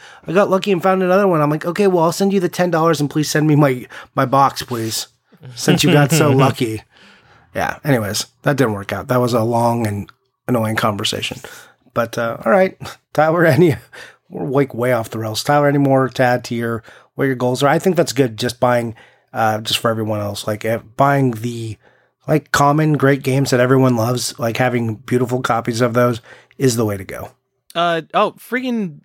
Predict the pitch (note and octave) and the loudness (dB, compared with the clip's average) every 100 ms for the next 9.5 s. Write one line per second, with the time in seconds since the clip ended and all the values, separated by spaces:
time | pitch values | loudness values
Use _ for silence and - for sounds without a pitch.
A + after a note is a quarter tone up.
0 | - D3+ C#3+ C3 D#3 G#3 G#3 D3 B2 D3+ | -12 -10 -10 -4 0 2 2 0 0 0
1 | G3 F3+ B2+ A2 G#2+ D#3+ B3+ A#3 G3+ D3+ | 2 2 0 -6 -8 -4 -2 0 0 0
2 | D3 D3 C3 C3+ B2+ A#2+ A#2 _ B2+ B2+ | -2 -4 -4 -4 -4 -6 -12 _ -8 0
3 | E3 F#3 F3+ C#3+ C#3+ A#2+ A2+ B2+ C#3+ F3 | 2 2 0 0 0 -4 -6 -4 0 0
4 | - A#3+ A3+ G#3 F3+ D3+ C3+ C#3+ C#3+ C3 | 0 0 2 2 2 -2 -2 2 2 2
5 | - E3+ D#3 D#3 D3+ D3 C#3+ C#3+ C#3 C#3 | 0 0 0 2 0 2 2 2 -2 0
6 | C#3+ D3 - C#3 C#3 - C#3+ C#3 C3+ B2+ | 0 -2 -2 0 0 -2 2 2 2 -2
7 | C3+ C3+ C3+ C3 - B2+ B2 B2+ A#2+ A#2 | 0 -2 -2 -2 -4 -4 -4 -6 -8 -4
8 | C#3 D3+ G#3 F3+ D3+ G#2+ C#3 C#3 D#3 D#3 | -2 0 2 2 2 -2 -4 0 2 2
9 | C3+ C3+ A#2+ A2+ A#2+ | 2 0 -2 -6 -12